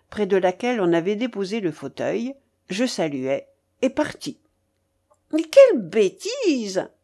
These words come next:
cria la babouchka. « Eh bien, j'irai seule. Viens, Potapitch, en route. »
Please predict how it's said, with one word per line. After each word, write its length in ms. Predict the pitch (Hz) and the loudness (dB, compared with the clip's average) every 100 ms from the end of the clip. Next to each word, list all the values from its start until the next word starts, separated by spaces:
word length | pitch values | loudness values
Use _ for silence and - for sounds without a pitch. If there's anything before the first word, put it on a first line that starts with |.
| _ | _
cria 360 | - 156 151 151 | -10 -6 -4 -4
la 100 | - | -6
babouchka. « 680 | 156 139 143 - - - - _ _ - _ _ | -8 -10 -12 -16 -10 -10 -12 _ _ -20 _ _
Eh 80 | 320 | -2
bien, 380 | 233 262 247 269 | 0 0 2 2
j'irai 300 | 349 - 381 | 2 2 0
seule. 440 | - 190 190 - - _ - | 0 0 0 -6 -14 _ -18
Viens, 300 | - 311 392 | -2 6 8
Potapitch, 720 | 226 175 170 147 147 143 - 156 _ _ | 6 -2 -4 -6 -6 -8 -10 -10 _ _
en 120 | 359 | 4
route. » 340 | 311 160 - | 4 0 -4